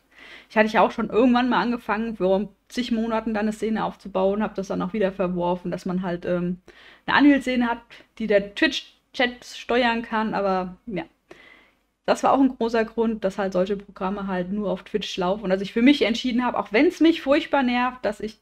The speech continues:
doch erstmal auf Twitch bleibe, bis halt wirklich Twitch komplett gegen die Wand gefahren ist.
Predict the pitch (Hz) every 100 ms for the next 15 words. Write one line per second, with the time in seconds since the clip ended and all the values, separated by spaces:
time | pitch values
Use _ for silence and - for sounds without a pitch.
0 | _ 208 240 - 220 233 - 220 180 -
1 | 247 196 - 214 220 233 226 240 254 240
2 | 202 220 240 233 - 262 - - 214 -
3 | _ 254 247 277 - _ - 254 247 233
4 | 262 214 - 170 214 294